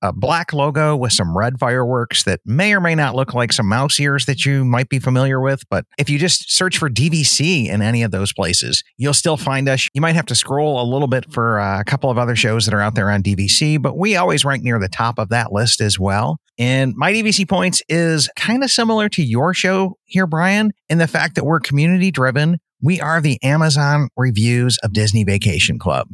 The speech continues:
We do member interviews there where we unpack people's membership stories. If you think trip report over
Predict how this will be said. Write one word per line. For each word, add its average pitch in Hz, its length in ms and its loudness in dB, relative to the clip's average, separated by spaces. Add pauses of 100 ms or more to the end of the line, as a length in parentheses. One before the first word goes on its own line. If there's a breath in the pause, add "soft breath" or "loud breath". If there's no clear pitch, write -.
(140)
We 135 200 0
do 123 380 0
member 131 340 0
interviews 165 500 0
there 156 360 2
where 113 160 -2
we 95 220 0
unpack 131 460 0 (120)
people's 101 400 -2
membership 156 480 0
stories. 175 580 0 (160 soft breath)
If 120 140 -2
you 117 80 2
think 123 260 0
trip - 280 -2
report 170 480 0 (240)
over 117 580 2